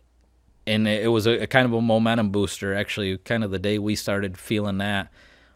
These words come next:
Austin went back over to the Oaks, got in there, and, uh, he killed a big frame deer. Um, broke up,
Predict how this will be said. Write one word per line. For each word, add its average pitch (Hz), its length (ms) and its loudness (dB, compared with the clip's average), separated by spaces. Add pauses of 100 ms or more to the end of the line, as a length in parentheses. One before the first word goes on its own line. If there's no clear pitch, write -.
(140)
Austin 95 440 2
went 95 160 -6
back 95 260 -2
over 95 220 -2
to 90 60 -6
the 87 120 -10
Oaks, - 560 -6 (200)
got 95 260 -2
in 95 180 -2
there, 95 320 -2 (200)
and, 87 320 -6
uh, 80 340 -8
he 98 200 -6
killed 87 480 -6
a 85 120 -8
big 90 520 -6
frame 87 440 -8
deer. 85 340 -8 (120)
Um, 82 480 -10
broke 113 280 4
up, 95 260 0